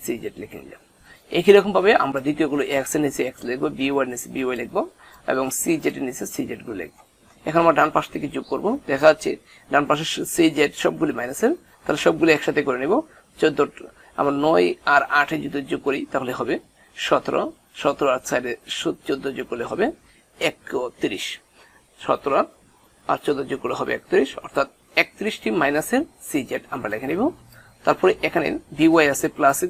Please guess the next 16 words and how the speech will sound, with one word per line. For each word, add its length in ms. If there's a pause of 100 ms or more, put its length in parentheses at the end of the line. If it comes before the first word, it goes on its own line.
তিনটা, 240 (240)
নিচে 320
আছে 260
ছয়টা, 260 (120)
মোট 160
হচ্ছে 260
নয়টা 380
প্লাসে 280
বি 140
ওয়াই, 180 (560)
নয়টা 300
বি, 240
আহ, 100 (520)
ওয়াই 140 (500)
আর 240 (120)
মাইনাসের 680